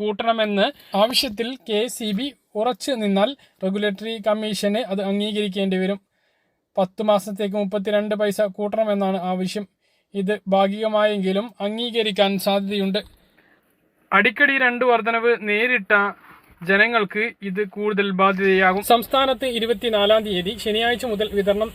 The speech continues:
ആരംഭിക്കും എന്ന് പറഞ്ഞ പെൻഷൻ ഇതുവരെ വിതരണം തുടങ്ങിയിട്ടില്ല. നാളെ തിങ്കളാഴ്ചയെങ്കിലും തുക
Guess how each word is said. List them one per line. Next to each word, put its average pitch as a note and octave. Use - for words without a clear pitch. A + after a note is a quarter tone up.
ആരംഭിക്കും G#3+
എന്ന് G#3
പറഞ്ഞ G3
പെൻഷൻ F#3+
ഇതുവരെ G#3
വിതരണം G3
തുടങ്ങിയിട്ടില്ല. F#3
നാളെ F#3
തിങ്കളാഴ്ചയെങ്കിലും G3
തുക G3